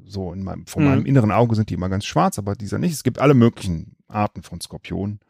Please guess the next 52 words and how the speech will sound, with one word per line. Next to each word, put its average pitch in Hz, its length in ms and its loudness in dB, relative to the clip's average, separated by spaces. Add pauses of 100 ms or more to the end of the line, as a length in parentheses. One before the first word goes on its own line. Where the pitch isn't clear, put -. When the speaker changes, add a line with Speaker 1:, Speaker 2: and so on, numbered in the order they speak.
(320)
Speaker 1:
und 101 160 0
auch - 240 -4
gar 98 180 2
nicht 120 260 0
alle 113 200 4
sehen 98 280 2
wirklich 92 300 -8
schlimm 190 260 4
aus. 98 440 -2 (260)
Aber 113 220 4
die 110 60 2
Frage 113 360 4
ist, - 160 -6
kann 113 160 4
man 92 160 2
sie - 160 -8
essen? 104 460 -4 (1200)
Speaker 2:
Das, - 240 0
was 143 140 2
vor - 100 -8
ihrem 120 240 0
inneren 143 320 2
Auge 131 240 0
schwarz 95 400 -2
ist, 147 80 -2
ist, 143 160 -2
glaub 117 120 2
ich, - 60 -8
die 113 120 -2
Pupille. - 480 0 (1200)
<laughs> - 80 -16 (760)
Ich - 80 -2
weiß 139 160 2
auch - 180 -4
nicht, 151 200 0
was - 180 -4
heute 135 140 -6
mit 127 120 0
mir 117 120 0
los - 240 -8
ist. - 140 -8
Es 101 80 6
Speaker 1:
Ja, 92 240 4
Speaker 2:
tut 113 80 -2
mir 117 60 -4
leid. - 200 -12
Speaker 1:
aber 104 280 2
es - 120 -2
ist - 160 -8
Speaker 2:
Aber 131 180 2
macht - 20 8
ja 110 60 8